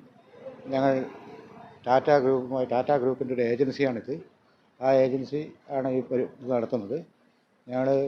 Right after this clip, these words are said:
എല്ലാ മരുന്നുകളും എൺപത് ശതമാനം വരെ വിലക്കുറവിൽ ഇവിടെ വിൽക്കുന്ന, നൽകുന്നുണ്ട്.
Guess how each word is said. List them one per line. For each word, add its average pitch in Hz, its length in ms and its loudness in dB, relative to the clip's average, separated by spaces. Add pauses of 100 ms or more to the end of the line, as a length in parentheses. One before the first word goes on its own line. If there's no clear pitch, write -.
(120)
എല്ലാ 135 180 4 (100)
മരുന്നുകളും 123 440 0 (680)
എൺപത് 123 320 0
ശതമാനം 131 380 -4
വരെ 127 180 0
വിലക്കുറവിൽ 120 440 -4 (360)
ഇവിടെ 120 180 0
വിൽക്കുന്ന, 120 380 -6 (320)
നൽകുന്നുണ്ട്. 120 460 -4